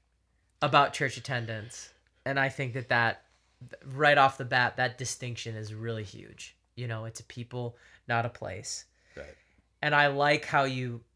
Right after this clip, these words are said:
Speaker 1: talked about the conflict being attendance is the measure for success.
Speaker 2: Right.
Speaker 1: Tithes, money, and attendance equals success.
Speaker 2: Yep.
Speaker 1: We, we,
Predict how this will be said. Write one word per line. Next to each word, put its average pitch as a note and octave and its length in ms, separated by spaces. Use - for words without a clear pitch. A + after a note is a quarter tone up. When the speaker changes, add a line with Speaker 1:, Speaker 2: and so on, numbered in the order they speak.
Speaker 1:
talked D3 260
about C3 140
the C3 80
conflict C#3 680
being B2 340
attendance D3 920
is C#3 280
the B2 80
measure A2 360
for - 200
success. - 720
Speaker 2:
Right. G2 340
Speaker 1:
Tithes, G#3 800
money, G3+ 580
and C#3+ 240
attendance B2+ 880
equals B2+ 400
success. - 720
Speaker 2:
Yep. B2+ 280
Speaker 1:
We, C#3+ 200
we, C#3 320